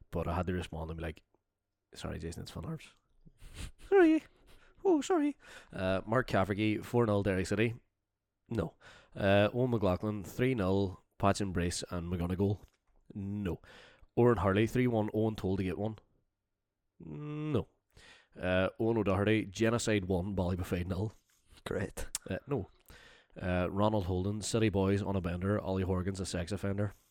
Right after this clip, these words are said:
Speaker 2: True.
Speaker 1: Oh, okay. Uh, Connor O'Neill, three ten, McJanet to score in the first twenty-five minutes.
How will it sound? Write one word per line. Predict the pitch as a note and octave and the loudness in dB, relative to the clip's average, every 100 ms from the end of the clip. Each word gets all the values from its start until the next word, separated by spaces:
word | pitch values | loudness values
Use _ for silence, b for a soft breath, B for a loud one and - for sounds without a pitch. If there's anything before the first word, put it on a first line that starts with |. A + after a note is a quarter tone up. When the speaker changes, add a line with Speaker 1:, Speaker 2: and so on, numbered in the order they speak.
| - | -14
Speaker 2:
True. | - F#2 F#2+ G2+ b b b b b - | -4 0 0 -2 b b b b b -4
Speaker 1:
Oh, | A2+ F#2 E2+ | 0 2 0
okay. | F#2 C#3 _ b b b | -2 -2 _ b b b
Uh, | G2 F#2 F#2 F#2 F2+ - - | 2 4 4 4 2 -2 -10
Connor | - A#2+ A#2+ | -4 0 0
O'Neill, | G2 F2+ F#2 G2 - _ _ - | 0 0 0 0 -2 _ _ -16
three | - G#2 B2 | -4 2 2
ten, | - G2 F#2+ A2 - _ - | 2 0 0 -2 -10 _ -8
McJanet | F#2 - F#2 G2 | -6 -2 -2 -2
to | F#2 | -2
score | - F#2+ | -2 0
in | |
the | F#2 | -2
first | - F#2 | -2 -4
twenty-five | - F#2+ F2+ E2+ | -2 -4 -2 -4
minutes. | E2+ F2+ - - | -4 -6 -8 -14